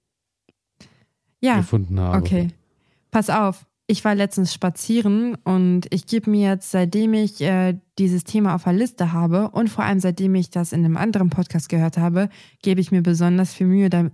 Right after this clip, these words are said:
Speaker 1: dass ich eins finde. Und dann dachte ich, ich hätte, ich hätte einen Volltreffer, hab dieses Kleeblatt, ähm, gepflückt.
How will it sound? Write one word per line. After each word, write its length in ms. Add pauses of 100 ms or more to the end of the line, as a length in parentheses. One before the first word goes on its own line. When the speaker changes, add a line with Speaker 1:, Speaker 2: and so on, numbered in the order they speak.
Speaker 1:
dass 220
ich 180
eins 280
finde. 540 (680)
Und 200
dann 140
dachte 280
ich, 100
ich 160
hätte, 500 (300)
ich 140
hätte 200
einen 160
Volltreffer, 760 (760)
hab 180
dieses 300
Kleeblatt, 580
ähm, 320
gepflückt. 640